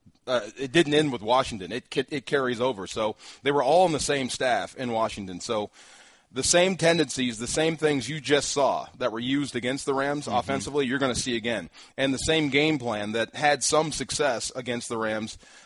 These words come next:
Speaker 1: uh, is gonna be used again. The forty-niners defense, their defensive line is better than what you just saw.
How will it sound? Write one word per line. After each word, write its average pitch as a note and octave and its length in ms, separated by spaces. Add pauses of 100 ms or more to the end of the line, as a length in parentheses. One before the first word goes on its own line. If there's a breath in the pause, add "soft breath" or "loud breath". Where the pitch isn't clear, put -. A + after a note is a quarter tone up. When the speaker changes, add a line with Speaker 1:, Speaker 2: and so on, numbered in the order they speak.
Speaker 1:
uh, A#2+ 200
is C3+ 120
gonna C#3 180
be C3 80
used C3+ 380
again. A#2+ 340 (260 soft breath)
The C3 80
forty-niners F3 560
defense, F#3 640 (340)
their D3+ 200
defensive F3+ 480
line B2+ 460
is B2 160
better C3+ 280
than A#2+ 160
what A#2+ 200
you A2+ 80
just G#2 240
saw. E2 220